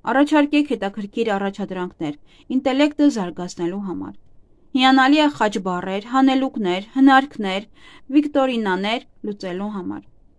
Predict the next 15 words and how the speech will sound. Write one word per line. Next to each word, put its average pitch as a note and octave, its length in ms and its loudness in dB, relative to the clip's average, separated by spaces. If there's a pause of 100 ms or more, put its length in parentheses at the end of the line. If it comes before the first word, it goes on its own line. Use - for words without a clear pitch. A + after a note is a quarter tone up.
(520)
Խնդրեք D4 380 6
ստեղծել C4+ 560 0
և A#3 160 -4
պատմել G3+ 420 -4
հեքիաթ, A3+ 460 -8 (140)
բանաստեղծություն։ B3+ 960 -2 (360)
Փորձեք D#4 380 2
դա A3+ 180 2
անել G3+ 360 -2
ինքներդ։ F3 420 -10 (500)
Առաջարկեք D4 600 2
ստեղծել A#3 480 -2
վեպ A3 380 -2 (140)
կամ D4+ 280 2
արկածային F#3 640 -8